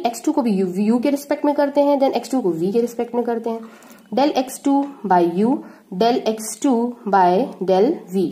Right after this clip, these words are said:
और ये है आपका mod। अब देखिए यहाँ से अगर हम लोग, अ, इसको differentiate करके यहाँ पे इसकी value substitute करेंगे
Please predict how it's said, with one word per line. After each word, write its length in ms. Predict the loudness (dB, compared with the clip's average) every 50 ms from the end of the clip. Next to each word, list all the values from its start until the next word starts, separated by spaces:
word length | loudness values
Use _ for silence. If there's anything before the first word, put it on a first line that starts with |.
| 0
और 100 | 0 0
ये 180 | 0 2 0 0
है 120 | 0 0
आपका 300 | 0 0 -2 -2 0 0 0 2 2
mod। 320 | 2 2 2 2 -2 -6 -14 -20 -20 -20 -20 -20 -20 _ _ 2
अब 120 | 2 4
देखिए 240 | 4 4 4 4 4
यहाँ 220 | 4 4 4 2
से 100 | 2 2
अगर 160 | 2 2 2 2
हम 220 | 2 2 4 4
लोग, 280 | 4 4 4 4 2 0
अ, 200 | 0 2 2 4
इसको 280 | 4 2 2 2 2 2
differentiate 460 | 2 4 4 2 2 2 2 0 2
करके 220 | 0 0 0 0
यहाँ 160 | 0 0 0
पे 80 | 0 0
इसकी 200 | -2 -2 -2 0
value 300 | 0 2 2 2 2 0
substitute 480 | 0 -2 -2 -2 -2 -2 -2 -2 -2 -2
करेंगे 340 | -2 0 0 0 -2 -2